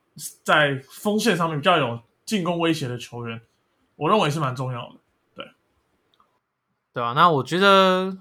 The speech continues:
Speaker 2: 灰狼队我自己还是觉得可以，因为他们毕竟现在在连输快艇两场之后，现在战绩已经来到三胜五败，但是我自己是觉得灰狼队还是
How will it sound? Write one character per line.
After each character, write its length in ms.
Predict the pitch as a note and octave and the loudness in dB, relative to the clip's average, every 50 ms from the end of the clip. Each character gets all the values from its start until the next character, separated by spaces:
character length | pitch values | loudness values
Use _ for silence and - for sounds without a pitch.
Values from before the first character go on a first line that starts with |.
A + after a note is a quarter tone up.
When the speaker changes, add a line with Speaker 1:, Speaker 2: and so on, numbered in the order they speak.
| _ | _
Speaker 2:
灰 160 | _ - G#3+ G#3 | _ 2 4 4
狼 140 | F3 E3 | 4 4
队 80 | E3 F3 | 4 2
我 200 | E3 C#3+ B2 A#2+ | 2 2 0 -2
自 160 | A#2 - E3 | -4 -6 -10
己 160 | D3+ C3 A#2+ | -8 -8 -6
还 120 | A2+ A2+ B2 | -6 -6 -8
是 40 | C3 | -8
觉 140 | B2+ B2 | -8 -6
得 140 | A#2+ A#2+ A#2 | -6 -6 -6
可 180 | A#2 - C#3 D3 | -6 -4 -2 -2
以， 140 | C#3 C3 B2 A#2+ - _ _ _ _ _ _ _ _ | -2 -2 -4 -8 -14 _ _ _ _ _ _ _ _
因 60 | - G#3 | 4 6
为 40 | |
他 80 | A3 A3+ | 8 8
们 80 | G#3+ F#3+ | 8 4
毕 100 | G#3+ F#3+ | 0 -2
竟 100 | F#3 F#3+ | -2 -2
现 160 | F#3+ F#3+ F#3 | -2 0 2
在 460 | E3+ E3+ E3+ E3+ E3+ E3 E3 E3 E3 E3+ D#3 D3 D3+ D3+ | 4 4 4 2 2 0 -2 -4 -8 -12 -14 -16 -14 -2
在 140 | - F3 D#3+ | 0 0 2
连 240 | D3 C#3 C#3 D3 D3 | 4 2 2 2 0
输 140 | D3 E3 E3 | -2 -4 -2
快 240 | - - E3 C#3+ | 2 2 2 2
艇 240 | C3 - B2 A2+ A2+ | 2 -2 -8 -8 -6
两 180 | A2+ A2+ B2 C#3+ | -6 -6 -6 -6
场 260 | D3 - B2 A2 G#2+ | -8 -8 -8 -10 -6
之 80 | G#2+ A#2+ | -4 0
后， 240 | B2 B2+ C3 B2+ | 2 2 2 0
现 200 | A#2+ - - D3+ | -2 -2 0 0
在 200 | C3+ C3+ C#3 C3+ C3+ - - - - - - _ | 2 2 0 -2 -6 -12 -16 -16 -18 -20 -20 _
战 220 | - D#3+ D3 C3+ | 0 0 0 0
绩 140 | C3 C3 B2+ | -2 -4 -6
已 100 | B2 B2 | -6 -6
经 100 | B2 B2+ | -6 -6
来 80 | B2 A2+ | -4 -2
到 160 | A#2 B2 A#2+ | -2 -2 -2
三 260 | - - C3 B2 C3 | -2 -2 -4 -4 -4
胜 240 | C3 - D3 B2+ A2+ | -2 -2 -2 -2 -2
五 140 | G#2+ G#2 G2+ | -4 -8 -10
败， 320 | G2+ - A#2+ G#2+ G#2 G#2+ _ _ | -8 -6 -6 -6 -8 -10 _ _
但 220 | - C3+ B2+ B2 | -10 -8 -8 -6
是 100 | B2+ C#3+ | -4 -4
我 180 | C#3 B2 A#2 G#2+ - _ _ _ _ _ _ | -4 -4 -4 -6 -8 _ _ _ _ _ _
自 120 | - F#3+ | -4 -4
己 60 | G3 | -2
是 100 | F#3 F#3 | -2 -2
觉 140 | - D3 C3+ | -2 -2 0
得 240 | C3+ C3 B2+ B2+ - _ _ _ _ _ _ _ _ _ _ _ | 0 0 -2 -2 -8 _ _ _ _ _ _ _ _ _ _ _
灰 120 | _ F#3 | _ 4
狼 140 | F#3 F3 E3 | 4 4 6
队 100 | E3 E3+ | 4 4
还 140 | D#3 C#3 C3+ | 4 4 2
是 420 | C3+ C#3 D#3 D3+ D3 C#3+ C#3 C#3 | 0 -2 -2 -2 -2 -4 -4 -8